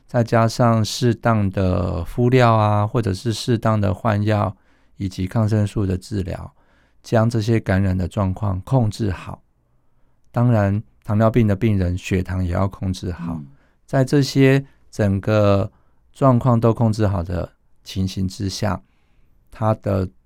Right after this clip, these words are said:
Speaker 1: 组织再生能力就会这个改善，伤口就可以愈合。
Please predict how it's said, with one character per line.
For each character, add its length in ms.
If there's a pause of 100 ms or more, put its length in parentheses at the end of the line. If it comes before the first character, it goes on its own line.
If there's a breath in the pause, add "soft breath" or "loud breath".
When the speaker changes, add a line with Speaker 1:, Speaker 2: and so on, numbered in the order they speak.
(300)
Speaker 1:
组 260
织 400
再 240
生 200
能 220
力 200
就 300
会 440 (840)
这 160
个 240
改 160
善， 300 (500)
伤 260
口 140
就 200
可 220
以 180
愈 160
合。 280